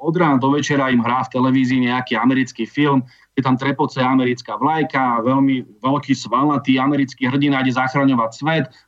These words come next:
pred zlými Rusmi, alebo zlými Číňanmi, alebo neviem kým ešte. Zase do toho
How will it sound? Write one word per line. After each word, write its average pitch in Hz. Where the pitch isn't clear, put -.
pred 131
zlými 131
Rusmi, 151
alebo 135
zlými 123
Číňanmi, 156
alebo 117
neviem 165
kým 156
ešte. 139
Zase 135
do 143
toho 143